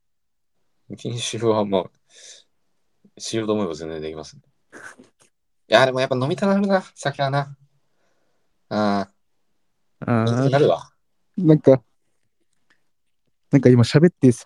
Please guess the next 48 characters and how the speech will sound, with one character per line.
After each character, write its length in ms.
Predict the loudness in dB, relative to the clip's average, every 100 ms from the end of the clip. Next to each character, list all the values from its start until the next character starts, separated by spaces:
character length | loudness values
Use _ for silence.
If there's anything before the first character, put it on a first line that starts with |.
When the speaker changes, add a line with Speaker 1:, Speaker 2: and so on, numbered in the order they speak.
| 2
Speaker 2:
話 300 | 2 2 2
整 180 | 4
理 80 | 4
し 80 | 2
た 80 | 2
ら 80 | 2
一 100 | 2
気 100 | 2
に 120 | 6
嫌 120 | 8 6
に 60 |
な 80 | 4
っ 20 |
て 120 | -4
き 40 | -8
た。 140 | -10 -12 _
自 180 | -8 0
分 140 | 0
の。 200 | 0 -4 _ _ _
Speaker 1:
そ 100 | -10
う 20 |
や 40 |
ろ？ 20 | -10 _ _ _
<laughs> 400 | _ _ _ _
そ 140 | -6
う、 40 |
戒 100 | -2 2 2 4 4
め 60 | 4
よ、 60 | 2
戒 280 | -4 -4 -4
め。 160 | -6 -8 -20 -20 -20 _ _ -20 _ _ -20 _ _ -18 -2
ト 100 | 2
ニ 60 |
ッ 80 | 2
ク 80 | 4
陽 100 | 2
介 160 | 4 2
の 60 |
戒 380 | 2 0 0 2
め 100 | 4
ラ 120 | 6
ジ 100 | 4
オ 40 | 0
で 100 | -4
す 80 |
よ、 60 | -6
こ 60 |
れ。 100 | -6